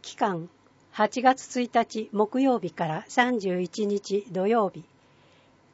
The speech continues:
開園時間、午前七時三十分から午後六時。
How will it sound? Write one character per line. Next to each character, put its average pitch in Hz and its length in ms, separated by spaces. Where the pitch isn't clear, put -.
開 254 280
園 262 180
時 240 120
間、 165 400
午 247 180
前 202 300
七 262 300
時 214 120
三 247 280
十 254 140
分 190 340
か 180 160
ら 175 260
午 226 140
後 185 180
六 175 340
時。 156 200